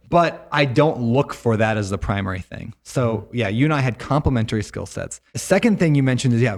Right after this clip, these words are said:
entrepreneurship is a lonely road. Like, it's like playing tennis by yourself, like, against a brick wall. It's like, "Oh, yeah, this is great. I'm getting real good at my swing." But what's the fun in that? All day long now, I would play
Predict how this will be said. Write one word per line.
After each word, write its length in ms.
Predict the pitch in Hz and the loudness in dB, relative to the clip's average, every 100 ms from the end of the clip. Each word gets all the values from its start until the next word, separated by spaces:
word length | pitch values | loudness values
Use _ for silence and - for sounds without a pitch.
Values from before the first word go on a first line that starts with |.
| 107 | -6
entrepreneurship 640 | - - 156 - 226 214 147 | -8 -4 -4 0 0 0 0
is 80 | 127 | 0
a 80 | 123 | 0
lonely 440 | 107 110 113 110 | 2 0 0 0
road. 320 | 101 117 101 101 | -2 -2 -4 -6
Like, 260 | 104 107 - | -8 -8 -8
it's 160 | 135 | -2
like 220 | 147 156 | 0 0
playing 300 | - 151 143 120 | -2 0 0 0
tennis 320 | - 131 120 | 0 0 -2
by 140 | 123 | -4
yourself, 560 | 107 95 - 104 - - | -4 -6 -8 -10 -12 -10
like, 140 | 113 110 | -6 -2
against 280 | 113 117 107 | 0 -2 -4
a 40 | |
brick 220 | 98 110 | -6 -6
wall. 280 | 104 78 - | -6 -8 -10
It's 160 | 113 - | -10 -2
like, 180 | 127 123 | 0 2
"Oh, 80 | 196 | 2
yeah, 140 | 170 | 2
this 140 | 185 | 0
is 120 | 156 117 | -2 0
great. 300 | 156 160 - | 2 2 0
I'm 120 | 123 | 0
getting 180 | 151 120 | 2 2
real 160 | 147 165 | 0 2
good 140 | 160 | 0
at 60 | 160 | 0
my 280 | 160 160 123 - | 0 -2 -4 -12
swing." 540 | - 185 180 135 139 - - _ | -4 0 2 0 -4 -6 -20 _
But 80 | 170 | 0
what's 240 | 147 196 | 0 0
the 80 | 190 | -2
fun 240 | - 143 | 0 0
in 60 | 151 | 2
that? 220 | 123 107 - - | 0 -2 -8 -6
All 280 | 170 190 214 | 2 4 4
day 180 | 170 175 | 4 4
long 380 | 151 139 135 123 | 4 4 4 2
now, 200 | 113 104 | 2 0
I 120 | 95 | 0
would 160 | 120 113 | 0 0
play 380 | - 117 107 98 | 0 2 2 -4